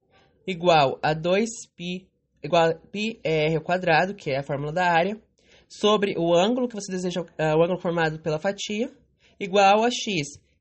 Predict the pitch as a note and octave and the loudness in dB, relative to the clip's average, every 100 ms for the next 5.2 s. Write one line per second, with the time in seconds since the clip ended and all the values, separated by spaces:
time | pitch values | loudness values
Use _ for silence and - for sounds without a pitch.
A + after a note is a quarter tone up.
0 | _ - D#3+ D#3 D#3+ E3+ - - F3+ F3+ | _ -4 0 2 2 2 -2 -8 -10 -8
1 | F3+ E3+ E3 D#3+ G#3+ G3+ D3+ C#3 C#3+ C#3+ | -6 -4 -6 -8 -8 -6 -4 -4 -4 -4
2 | D3 D3+ F#3+ F#3+ - - _ _ _ _ | -4 -6 -10 -12 -16 -18 _ _ _ _
3 | _ - - - G3+ A#3+ B3 A#3+ A#3 G#3+ | _ -20 -12 -2 2 2 2 2 0 -4
4 | G#3 G#3 G#3 G3+ G3 G3+ G3 F#3+ G3+ F3+ | -4 -6 -6 -6 -8 -8 -6 -6 -4 -2
5 | D#3 G3 | 0 -2